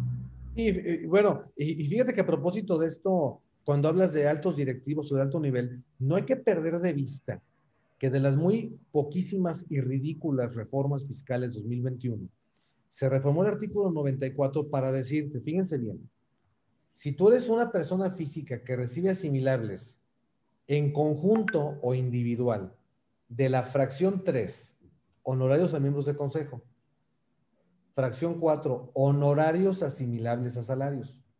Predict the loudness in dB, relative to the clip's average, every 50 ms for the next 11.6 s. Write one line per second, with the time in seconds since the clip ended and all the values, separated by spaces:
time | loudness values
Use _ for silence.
0 | _ _ _ _ _ _ _ _ _ _ _ _ _ -8 0 2 2 2 2 0
1 | 0 -2 -2 -2 -6 -14 -20 _ _ _ -8 -8 -8 -8 -8 -2 -2 0 0 2
2 | 2 2 4 4 4 2 2 0 -2 0 -2 -2 -2 -2 -2 0 0 0 2 0
3 | 0 -2 -4 -8 -14 -20 -20 _ _ -8 -8 -4 -2 -2 -2 0 0 0 0 0
4 | 0 -2 -2 -4 -4 -2 -2 -2 -2 -2 -4 -4 -6 -8 -10 -16 -20 -20 _ _
5 | _ _ _ _ _ _ _ _ _ _ 0 2 2 4 4 4 2 2 2 2
6 | 2 2 2 0 2 4 4 6 6 4 2 0 -4 0 2 2 4 4 2 0
7 | 0 0 -2 -2 -2 0 0 0 0 0 2 2 2 4 2 2 0 -2 -2 -2
8 | -4 -8 -14 -18 _ _ _ _ _ _ _ _ 0 2 4 4 6 4 4 2
9 | -2 -4 -4 -4 -6 -10 -8 -2 -2 -2 -2 0 -2 -2 0 0 -2 -2 -2 -2
10 | -2 -2 -4 -2 -2 0 0 0 -2 -2 -2 0 0 0 -2 -2 -2 -2 -2 -4
11 | -4 -4 -4 -6 -6 -4 -6 -10 -10 -10 -16